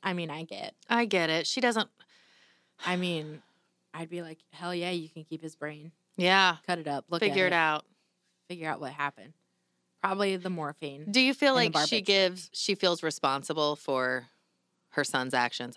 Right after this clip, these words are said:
Speaker 2: I would.
Speaker 1: Probably.
Speaker 2: I
Speaker 1: Yeah.
Speaker 2: would.
Speaker 1: Um, it was also said, I think, in another article I read that she was an alcoholic too.
Speaker 2: Mm.
Speaker 1: Maybe not while she was pregnant, but raising her
Speaker 2: Right.
Speaker 1: children.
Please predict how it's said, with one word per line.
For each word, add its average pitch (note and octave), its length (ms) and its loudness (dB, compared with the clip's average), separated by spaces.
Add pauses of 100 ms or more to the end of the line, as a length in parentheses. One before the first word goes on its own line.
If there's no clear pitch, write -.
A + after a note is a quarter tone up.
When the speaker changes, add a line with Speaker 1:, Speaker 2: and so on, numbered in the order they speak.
Speaker 2:
I G3+ 140 8
would. D3+ 220 4
Speaker 1:
Probably. C3 220 -2 (180)
Speaker 2:
I D#3 140 4
Speaker 1:
Yeah. B2+ 60 -2
Speaker 2:
would. C3 240 -4 (220)
Speaker 1:
Um, G3+ 220 6
it A3 120 4
was G#3 140 4
also A#3+ 300 2
said, G3 340 0
I F#3+ 80 -4
think, G3 400 -8 (640)
in G3+ 140 0
another F#3 340 0
article F#3+ 320 -4
I F3 80 2
read E3 220 -2
that C3+ 100 -4
she F3+ 180 -6
was F3 360 -8
an F#3 100 -6
alcoholic E3 720 -4
too. D#3+ 380 -2 (100)
Speaker 2:
Mm. D#3+ 640 -2 (280)
Speaker 1:
Maybe G3 300 2
not F3+ 220 4
while F#3 80 2
she F3+ 160 -4
was E3 100 -4
pregnant, E3+ 400 -4
but E3 220 -2 (500)
raising F3 720 -2
her D3+ 80 -10
Speaker 2:
Right. D3 380 6
Speaker 1:
children. F#3+ 560 -2